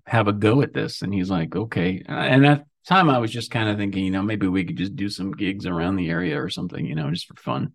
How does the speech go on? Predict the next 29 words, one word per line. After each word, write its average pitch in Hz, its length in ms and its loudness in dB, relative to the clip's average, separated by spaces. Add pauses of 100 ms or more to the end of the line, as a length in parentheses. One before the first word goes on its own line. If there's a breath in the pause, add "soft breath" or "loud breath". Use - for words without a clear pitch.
(120)
just - 160 -10
on 175 120 4
the 165 60 0
weekends 170 600 0
or 139 60 -4
whatever, - 420 -6
'cause - 120 -4
we're 101 100 -6
both 139 280 -4
doing 98 240 -4
other 90 160 -4
stuff. - 320 -8 (960 soft breath)
But 117 180 8
we, 113 480 4
we 110 80 -2
got 104 240 4
really 135 240 6
fortunate. 107 640 0
We, 98 160 -4
we 113 160 2
had 131 220 6
a, 127 60 4
we 107 160 0
had 127 140 2
a 135 60 6
singer 104 400 0
for 95 180 -4
a 95 80 2
while, 87 540 0